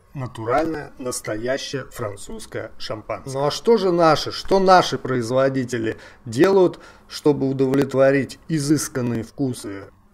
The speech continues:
нашего народа, а, который хочет на Новый год открыть прекрасную, вкусную бутылку отечественного производства? По счастью, мы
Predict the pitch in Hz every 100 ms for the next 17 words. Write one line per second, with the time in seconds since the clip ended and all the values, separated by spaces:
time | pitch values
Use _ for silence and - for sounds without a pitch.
0 | - 123 113 - 104 107 117 147 202 202
1 | 196 - - - - 110 107 120 117 151
2 | 147 - 147 147 120 127 127 123 117 110
3 | 117 160 - - _ _ _ _ _ -
4 | 127 - - 123 143 147 - - - -
5 | - _ _ _ _ _ _ - 117 127
6 | 151 170 - 143 135 127 - - 139 127
7 | - 110 101 - - - _ - 117 107
8 | - 220 214 196 175 _ - 127 - 165
9 | 180 156 - - 139 135 127 127 - -
10 | 131 135 123 123 107 - 110 107 - -
11 | - - 139 135 - 170 190 190 170 151
12 | - - - 120 160 170